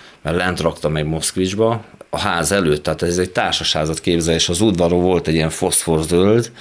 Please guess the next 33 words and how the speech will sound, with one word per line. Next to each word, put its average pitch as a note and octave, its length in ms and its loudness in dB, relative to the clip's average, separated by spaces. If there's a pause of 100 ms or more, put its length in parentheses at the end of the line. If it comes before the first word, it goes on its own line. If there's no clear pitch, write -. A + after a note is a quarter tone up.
(460)
a F2 160 2
műbőr F2+ 960 2
barna E2+ 520 0
belsős D#2+ 720 -2
Moszkvics, F2 720 0
ahol F#2 240 2
az G2 160 2
anyám D#2+ 300 0
hozott E2 300 -2
le - 200 -8
enni, E2+ 560 -2
be F2 200 -2
nem G2+ 180 2
mehettem, D2+ 640 -4
zuhanyozni E2 520 0
csak D#2 240 -4
úgy E2+ 180 0
engedett D#2 360 -2
be, D2+ 140 -4
hogyha C#2+ 340 -6
ott D#2+ 160 -4
volt, D2+ 240 -2
jelen E2+ 320 -2
volt. E2+ 380 -2 (1000)
Ott G2 280 0
lent F2 320 0
abban F2 360 2
az D#2 180 0
autóban F#2+ 1000 2 (640)
tudatosult D#2+ 680 -2
bennem D2+ 360 -2
sok - 280 -6
minden. C#2+ 460 -10